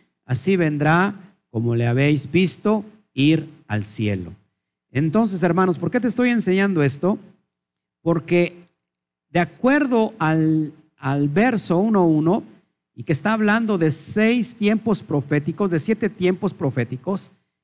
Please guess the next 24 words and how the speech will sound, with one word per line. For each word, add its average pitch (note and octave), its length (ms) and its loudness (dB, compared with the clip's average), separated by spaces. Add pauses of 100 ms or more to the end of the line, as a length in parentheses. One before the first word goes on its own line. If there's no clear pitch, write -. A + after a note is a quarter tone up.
(140)
hermanos, F3 600 0 (720)
Mashiach B3+ 680 2
en E3+ 160 0
realidad E3+ 560 2 (1300)
ascendió E3+ 720 2
a F3 80 2
los F3+ 140 2
cielos B3+ 560 -2 (720)
y F3 100 0
estamos C4+ 480 2
esperando A#3 880 2
el F#3 180 2
regreso F#3 720 0 (300)
del E3 220 2
Mashiach. C3+ 500 -2 (460)
Ahora, F#3+ 420 2 (380)
fíjate A#3 300 0
cómo G#3+ 540 2 (440)
todo G#3+ 280 2
lo F#3+ 120 2
que D#3 100 -2
te D#3 80 0
estoy F#3 240 2
enseñando C#3 760 2